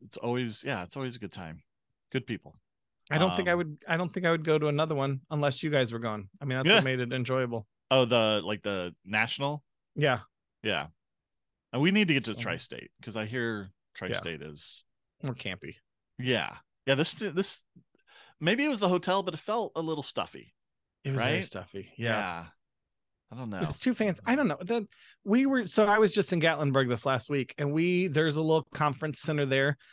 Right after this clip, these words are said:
Speaker 2: and it looked large enough. I feel like there could be some kind of camp, and I'm like, "Gatlinburg, that's a campy, I can feel like camp people coming here and,
Speaker 1: Yeah,
Speaker 2: and having
Speaker 1: yeah.
Speaker 2: a conference here." Not super expensive, you
Speaker 1: Right.
Speaker 2: know, and still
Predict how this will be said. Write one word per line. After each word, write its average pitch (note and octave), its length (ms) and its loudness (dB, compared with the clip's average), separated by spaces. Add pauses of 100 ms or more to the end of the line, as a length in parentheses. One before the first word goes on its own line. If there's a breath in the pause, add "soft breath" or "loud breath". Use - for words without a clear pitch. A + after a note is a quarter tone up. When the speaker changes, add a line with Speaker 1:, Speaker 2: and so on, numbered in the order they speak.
(100)
Speaker 2:
and F#4+ 120 2
it G#4 100 4
looked B3+ 280 6
large E3+ 300 6
enough. B2 180 -2
I D3 100 2
feel A#3+ 260 2
like G#3 240 4
there E3+ 160 2
could E3 280 -2
be F3 420 -2 (340)
some E3 260 0
kind F3 160 0
of D#3+ 80 0
camp, - 200 -2
and G3+ 100 4
I'm A3+ 80 4
like, A3 240 2 (160)
"Gatlinburg, G3 460 2 (240)
that's F#4+ 160 0
a G4+ 80 4
campy, A3 580 4
I G#3 60 6
can A3+ 180 0
feel A#3 220 2
like G#3 200 4
camp G3 300 -2
people F#3+ 340 2
coming D#3 380 -2
here C#3+ 460 0 (920 soft breath)
and, C#3+ 320 2
Speaker 1:
Yeah, C3+ 220 2
Speaker 2:
and C#3 140 -2
having C#3+ 260 2
Speaker 1:
yeah. C3 60 -2
Speaker 2:
a - 40 -10
conference C3+ 380 -4
here." - 220 -2 (100)
Not A3+ 240 2 (140)
super - 340 -4
expensive, F#3+ 720 -4 (380)
you D#3 80 0
Speaker 1:
Right. D#3 120 0
Speaker 2:
know, D3 260 -4
and D3+ 140 -6
still F#3 520 -4